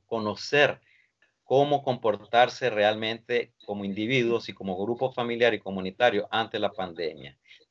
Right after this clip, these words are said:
Los están mandando a todito al mismo tiempo a los servicios de salud. Recuerden, el ochenta por ciento de la gente que se contagia quizás ni va a presentar sintomatología.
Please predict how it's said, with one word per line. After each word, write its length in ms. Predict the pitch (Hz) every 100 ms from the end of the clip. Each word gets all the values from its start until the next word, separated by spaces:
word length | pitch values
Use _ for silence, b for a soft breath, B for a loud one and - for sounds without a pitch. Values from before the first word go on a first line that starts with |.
| _
Los 240 | - 110 110
están 240 | 131 143
mandando 520 | 139 135 143 143 -
a 120 | 117
todito 480 | - 120 185 196 160
al 80 | 131
mismo 240 | 139 139
tiempo 240 | 135 135 135
a 40 |
los 140 | 120 -
servicios 420 | 101 110 - 107
de 120 | 104
salud. 400 | - 85 82 82 _ b b b
Recuerden, 600 | - 117 151 147 95 78 - _
el 160 | 127 135
ochenta 480 | 135 160 160 160
por 140 | 147 131
ciento 260 | 147 143
de 60 | 131
la 100 | 131
gente 280 | 135 131 117
que 120 | 117
se 180 | - 117
contagia 640 | 123 117 156 143 101 80 - _ _ _ _ - _ _ _
quizás 340 | - 123 - 143
ni 160 | 143
va 80 | 131
a 60 | 131
presentar 480 | 131 131 113 113 107
sintomatología. 1080 | 117 113 113 104 101 90 76 - 92 78